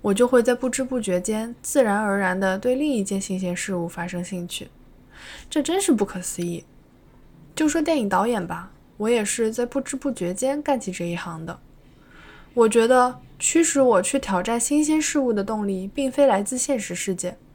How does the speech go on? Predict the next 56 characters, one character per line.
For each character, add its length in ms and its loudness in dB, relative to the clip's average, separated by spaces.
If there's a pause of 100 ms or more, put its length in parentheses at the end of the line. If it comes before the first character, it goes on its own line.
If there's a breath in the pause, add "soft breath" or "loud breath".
(600)
话 200 2
虽 200 0
这 80 0
么 120 2
说， 300 4 (320 loud breath)
但 160 4
我 100 2
其 220 -2
实 300 -2
并 200 0
不 120 0
信 260 0
教。 260 2 (720)
不 120 -2
过 420 4
确 220 2
切 160 -2
地 100 -2
说， 320 -2 (240)
我 80 -2
还 160 -2
是 100 -2
尊 240 0
重 200 2
宗 180 -2
教 180 0
的。 160 -12 (720 loud breath)
如 120 2
果 140 8
说 380 4 (140)
人 200 2
的 80 2
一 120 0
生 280 0
是 160 0
被 120 4
某 160 0
种 200 -2
存 240 -6
在 180 2
操 220 -4
纵 240 -4
的， 180 -6 (600 loud breath)
那 120 6
我 140 8
想 200 2
我 120 2
这 160 0
一 80 2
生 400 -2
也 160 -8
是 120 -6
被 160 6
操 220 0
纵 220 -4
的。 100 -12